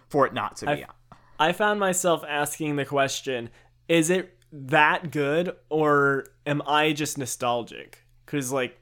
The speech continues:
Speaker 2: this is
Speaker 1: Oh, I
Speaker 2: my
Speaker 1: think it's both.
Speaker 2: childhood.
Speaker 1: I think it's a
Speaker 2: How
Speaker 1: lot
Speaker 2: much,
Speaker 1: of both.
Speaker 2: yeah, a lot of it is probably nostalgia for me because, like, I'm listening to this episode and I'm like, "Yeah, this is how Odyssey has always been. This is the way it should be." And,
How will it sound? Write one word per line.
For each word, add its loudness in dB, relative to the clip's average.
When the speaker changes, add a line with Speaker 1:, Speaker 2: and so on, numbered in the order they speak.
Speaker 2:
this 2
is 2
Speaker 1:
Oh, 2
I -
Speaker 2:
my 0
Speaker 1:
think -2
it's 0
both. 4
Speaker 2:
childhood. 0
Speaker 1:
I -4
think 0
it's -8
a 0
Speaker 2:
How 6
Speaker 1:
lot 6
Speaker 2:
much, 4
Speaker 1:
of -2
both. -16
Speaker 2:
yeah, 2
a 6
lot 8
of 4
it 4
is 2
probably 4
nostalgia 0
for -8
me -4
because, 0
like, -8
I'm 2
listening -2
to 2
this -4
episode -2
and 0
I'm 0
like, -4
"Yeah, -4
this -8
is -8
how 2
Odyssey 0
has -4
always -4
been. -6
This -12
is -12
the -6
way -2
it -6
should -8
be." -14
And, -6